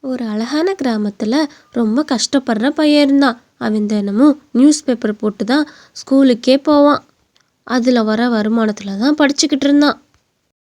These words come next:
"அப்பா, எப்படியோ எல்லா நியூஸ் பேப்பரையும் போட்டு முடிச்சிட்டோம். நான் வீட்டுக்கு போக வேண்டியதுதான் பாக்கி.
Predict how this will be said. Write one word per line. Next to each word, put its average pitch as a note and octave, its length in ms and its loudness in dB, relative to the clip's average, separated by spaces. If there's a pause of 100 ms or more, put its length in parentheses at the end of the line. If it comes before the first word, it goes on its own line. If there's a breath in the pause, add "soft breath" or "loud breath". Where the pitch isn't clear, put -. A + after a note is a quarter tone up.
(420)
"அப்பா, B3+ 600 -6 (200 soft breath)
எப்படியோ A#3+ 580 -2
எல்லா A#3+ 360 0
நியூஸ் A#3+ 340 -2
பேப்பரையும் A#3+ 340 -2
போட்டு D4 340 -2
முடிச்சிட்டோம். D4 460 -2 (480 soft breath)
நான் A#3+ 480 0
வீட்டுக்கு C4+ 380 -2
போக B3+ 240 0
வேண்டியதுதான் B3 520 2
பாக்கி. C#4 460 -2